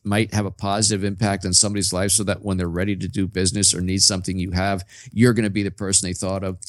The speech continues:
So stop obsessing about likes and shares and comments. It doesn't mean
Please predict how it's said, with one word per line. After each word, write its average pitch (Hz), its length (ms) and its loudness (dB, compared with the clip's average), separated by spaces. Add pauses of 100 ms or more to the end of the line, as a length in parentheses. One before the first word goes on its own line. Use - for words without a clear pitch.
(200)
So 113 140 4
stop 127 500 4
obsessing 104 840 2
about 85 400 -4
likes 95 600 2
and 90 180 -2
shares 92 840 0
and 82 200 -2
comments. 87 640 -4 (360)
It - 200 -6
doesn't 107 420 0
mean 98 320 -4